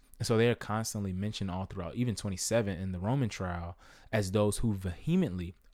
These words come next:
urged Pon-, uh, Pontius Pilate and the Roman officials to grow, go through with this process. And Matthew, and being the most Jewish gospel we have, is pointing us back again to the fulfillment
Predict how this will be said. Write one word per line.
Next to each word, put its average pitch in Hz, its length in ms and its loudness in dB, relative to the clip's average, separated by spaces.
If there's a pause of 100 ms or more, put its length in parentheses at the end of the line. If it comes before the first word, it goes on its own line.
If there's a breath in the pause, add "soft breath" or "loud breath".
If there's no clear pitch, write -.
urged 117 540 2 (500 soft breath)
Pon-, 117 260 8 (160)
uh, 98 140 2
Pontius 107 340 0
Pilate 110 480 -2 (440 loud breath)
and 113 100 0
the 101 80 2
Roman 107 260 2
officials 104 460 -2
to - 100 -6
grow, 98 280 0 (120)
go 101 140 0
through 98 220 -2
with 90 80 -4
this 87 120 -10
process. 131 640 -4 (320 loud breath)
And 107 200 2
Matthew, 110 500 -2
and 98 160 -4
being 127 180 -2
the 117 60 -2
most 104 300 -4
Jewish 104 260 -2
gospel 92 380 -6
we 85 80 -8
have, 90 440 -4
is - 120 -10
pointing 104 360 -4
us 101 180 -8
back 95 260 -6
again 90 300 -8
to - 120 -10
the 92 100 -8
fulfillment 98 640 -6